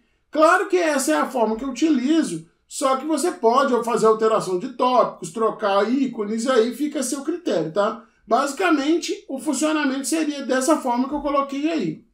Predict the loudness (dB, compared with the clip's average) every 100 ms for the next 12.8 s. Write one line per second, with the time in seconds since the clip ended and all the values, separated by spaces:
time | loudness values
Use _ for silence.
0 | _ _ _ _ -4 -2 0 2 2 6
1 | 6 6 0 0 0 -2 0 0 0 0
2 | 2 2 2 2 -2 -12 _ _ 0 2
3 | 2 2 2 4 2 0 -2 -2 -4 -12
4 | -2 0 0 -2 -4 -4 -4 -2 0 0
5 | -2 -4 -4 -2 0 -2 -4 -12 -20 _
6 | _ _ _ -4 -2 0 0 0 0 2
7 | 2 0 -8 _ _ _ _ _ _ 2
8 | 4 2 2 2 2 2 2 -2 -2 0
9 | 0 0 0 -2 -4 -6 -6 -2 0 4
10 | 6 4 2 2 2 2 0 -2 -2 -4
11 | -4 0 0 2 0 0 -4 -2 0 0
12 | -2 -2 0 0 -2 -2 -6 -6